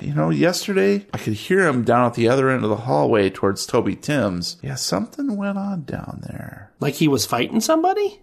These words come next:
Speaker 1: Yeah, but, you know, he was getting hassled by those film freaks. They kinda pushed him around. I think he t-, they took his phone. I, I told him he should call the police, but I don't know if he did.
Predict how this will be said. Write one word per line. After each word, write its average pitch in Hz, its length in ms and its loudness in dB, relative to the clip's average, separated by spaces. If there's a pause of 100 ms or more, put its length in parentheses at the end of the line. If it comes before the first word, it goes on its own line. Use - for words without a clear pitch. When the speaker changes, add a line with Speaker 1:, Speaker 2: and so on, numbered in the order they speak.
Speaker 1:
Yeah, 160 340 4
but, - 360 0
you 151 120 -2
know, 143 80 2
he 147 100 2
was 165 120 0
getting - 280 -2
hassled 104 440 0
by 98 140 0
those 95 180 0
film 107 380 0
freaks. - 640 -4
They - 80 0
kinda 139 180 0
pushed - 300 -2
him 117 80 0
around. 107 560 2
I 101 40 4
think 127 200 -4
he 98 100 -6
t-, - 220 -16
they 104 120 2
took - 200 -6
his 95 100 -4
phone. 110 720 0
I, 101 240 2
I - 40 0
told 139 200 4
him 117 100 2
he - 0 -
should - 160 -4
call 110 160 4
the 104 80 4
police, 92 360 0
but 92 120 -4
I 87 80 2
don't 90 120 -2
know 80 80 -6
if - 80 -12
he - 60 -10
did. - 400 -8